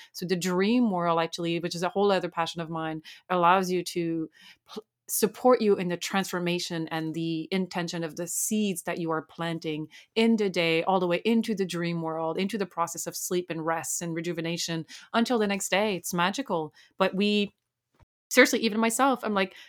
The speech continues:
I haven't even been, been planting seeds. I'm not saying those seeds are so specific,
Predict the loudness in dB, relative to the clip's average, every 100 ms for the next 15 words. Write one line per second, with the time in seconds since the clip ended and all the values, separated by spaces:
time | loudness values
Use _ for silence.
0 | -2 4 6 6 4 4 4 4 4 4
1 | 4 4 4 4 0 2 4 2 2 0
2 | 2 0 0 0 0 0 0 0 0 0
3 | 0 -2 -4 -6 -4 -2 -2 -4 -6 -8